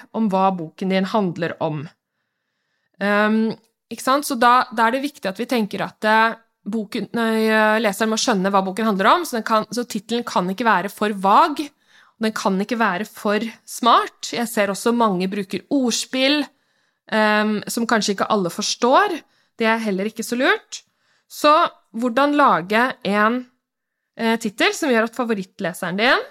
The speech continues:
hun som trenger å lese den, finner den og skjønner at det er til henne?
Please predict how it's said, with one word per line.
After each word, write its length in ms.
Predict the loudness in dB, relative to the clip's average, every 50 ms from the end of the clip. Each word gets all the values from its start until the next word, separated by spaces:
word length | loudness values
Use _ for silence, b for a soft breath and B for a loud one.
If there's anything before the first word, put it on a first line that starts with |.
| _ _ _ _ _ -8
hun 220 | -6 -4 -4 -4
som 200 | -4 -4 -6 -6 -4
trenger 280 | -4 -2 -2 -2 -2
å 80 | -2 -2
lese 240 | -2 -4 -4 -8 -6
den, 240 | -4 -2 -2 -2 -4 -6
finner 340 | -6 -4 -2 -2 -2 -2 -2
den 160 | -2 -2 -2
og 140 | -2 -2 -4
skjønner 400 | -2 -2 -2 -2 -2 -4 -6 -6
at 80 | -4 -4
det 80 | -4
er 120 | -4 -4 -4
til 80 | -4 -4
henne? 280 | -2 -2 -2 -4 -6